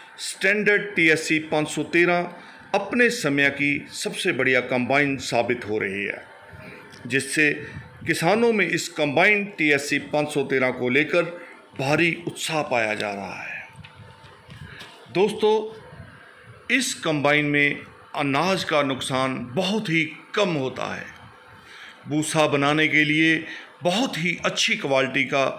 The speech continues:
ब्लेड लगा हुआ है, जिससे भूसा बहुत ही अच्छी क्वालिटी का बनता है। काम करने की क्षमता भी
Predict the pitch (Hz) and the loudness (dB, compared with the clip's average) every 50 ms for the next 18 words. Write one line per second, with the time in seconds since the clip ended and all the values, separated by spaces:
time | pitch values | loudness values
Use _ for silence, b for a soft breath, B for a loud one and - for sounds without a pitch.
0 | - - - - - 131 147 170 175 151 131 131 123 104 104 104 104 104 107 107 | -8 -16 -18 -14 -6 0 2 4 4 4 2 2 0 0 0 0 -2 -2 -4 -4
1 | 101 - - - - - - - - - B B B B B B 123 151 190 190 | -4 -6 -8 -10 -14 -18 -20 -20 -20 -20 B B B B B B -2 -2 -2 -2
2 | - - 202 196 190 190 185 185 - - B B B B B B B B - - | -2 0 2 2 2 2 0 -2 -8 -14 B B B B B B B B -20 -18
3 | 226 165 123 143 160 170 175 - 185 180 180 175 - - B B B B B B | -12 -6 -2 -2 0 0 0 2 4 4 4 4 2 -2 B B B B B B
4 | - - 196 196 220 247 262 247 247 165 160 175 180 170 - - - - - 196 | 0 2 2 4 4 2 2 2 0 0 2 2 2 2 0 -4 -8 -8 -8 -6
5 | - - - 240 226 - - 151 135 127 127 117 127 127 - 120 107 101 107 107 | -2 -2 0 0 0 0 0 2 2 2 2 2 0 -2 0 -2 -2 -2 -4 -6
6 | 107 107 107 104 98 101 - - - - - - - - - - - - B B | -6 -6 -6 -8 -8 -10 -12 -16 -20 -20 -20 -20 -20 -20 -20 -20 -20 -20 B B
7 | B B B B B B B B B B - 147 156 156 160 143 143 165 156 151 | B B B B B B B B B B 0 2 4 4 4 2 0 0 2 2
8 | 156 156 151 - 160 156 151 - - 156 151 151 156 165 151 151 147 156 160 160 | 2 0 2 2 2 2 2 2 0 0 0 0 2 2 4 4 4 2 2 0
9 | - | -2